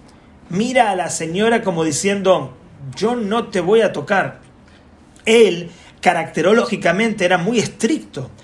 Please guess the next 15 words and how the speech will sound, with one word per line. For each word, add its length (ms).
Era 180
un 140
rabino 480
que 260
era 220
Shomer 440
Negiá, 500
no 180
tocaba 400
mujeres 800
y 80
no 140
se 160
puede, 520
y 240